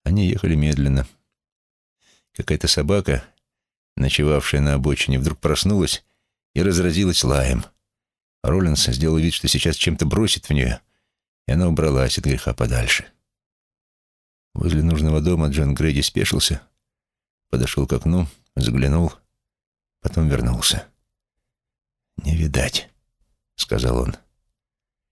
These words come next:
На улочке стояла мертвая тишина. Роллинс наклонился — сплюнул и выругался. «Вы уверены, что это здесь?» спросил Блевинс.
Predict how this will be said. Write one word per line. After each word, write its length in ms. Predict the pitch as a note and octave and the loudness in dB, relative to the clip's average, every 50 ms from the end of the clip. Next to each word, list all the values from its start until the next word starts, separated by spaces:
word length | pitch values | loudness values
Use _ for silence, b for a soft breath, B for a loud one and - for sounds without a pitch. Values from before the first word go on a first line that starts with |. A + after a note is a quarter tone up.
| _ _ _ _ _ | _ _ _ _ _
На 160 | - B1+ C2+ E2+ | -2 0 0 0
улочке 340 | F#2+ F#2+ F2 - - - | 0 0 -2 -4 -4 -4
стояла 400 | - - - - D2+ E2 F2 D#2+ | -4 -2 0 0 0 2 2 2
мертвая 460 | D2 C2 C2+ D#2+ F2 - - - - - | 2 2 0 0 -2 -2 -4 -4 -4 -2
тишина. 560 | - - - - C2 B1 B1 A#1 A1 - - _ _ _ _ _ _ _ _ _ _ _ _ _ _ _ _ _ _ _ _ _ _ _ _ _ | -2 -2 -2 -2 0 0 0 0 -2 -4 -6 _ _ _ _ _ _ _ _ _ _ _ _ _ _ _ _ _ _ _ _ _ _ _ _ _
Роллинс 420 | - - C#2+ C#2+ C#2 C2+ C2 - - | -4 0 0 2 2 2 0 0 -2
наклонился — 680 | C#2+ - - C#2+ C2+ C#2+ F2+ F#2+ F2 - - D2 B1 - _ _ _ _ _ _ _ _ _ _ _ _ _ _ _ _ - | -2 -2 0 0 0 2 2 2 0 0 0 -2 -2 -4 _ _ _ _ _ _ _ _ _ _ _ _ _ _ _ _ -20
сплюнул 560 | - - - - - - F#2+ F#2 D#2 D2 D2 C#2+ | -20 -16 -8 -4 -2 0 0 0 0 0 0 -2
и 40 | |
выругался. 640 | B1 A1+ C2 B1 A#1+ B1 A#1+ A1+ A1 - - - - - - _ _ _ _ _ _ _ _ _ _ _ _ _ _ _ _ _ _ _ _ _ _ _ _ _ _ _ _ - | -2 -2 -2 -2 -2 0 -2 -2 0 -2 -2 -4 -4 -8 -12 _ _ _ _ _ _ _ _ _ _ _ _ _ _ _ _ _ _ _ _ _ _ _ _ _ _ _ _ -8
«Вы 140 | - - C#2+ | -4 -2 0
уверены, 380 | C2 C2+ D#2+ E2+ F2 E2+ - - | 0 2 2 2 2 0 0 -2
что 180 | - - A#2 | -2 -2 -2
это 160 | B2+ - - D#3 | -2 0 0 0
здесь?» 420 | - D3+ F#3 D#3+ - - - _ _ _ _ _ _ _ _ _ _ _ _ - | 0 0 0 0 0 -2 -4 _ _ _ _ _ _ _ _ _ _ _ _ -16
спросил 460 | - - - A2+ A2 - G#2 G#2 A2 | -12 -8 -4 -2 -2 0 0 -2 -2
Блевинс. 540 | A2 A#2 A#2+ A2 A#2 A2+ A#2+ - - - | 0 0 0 0 0 0 -2 -2 -2 -4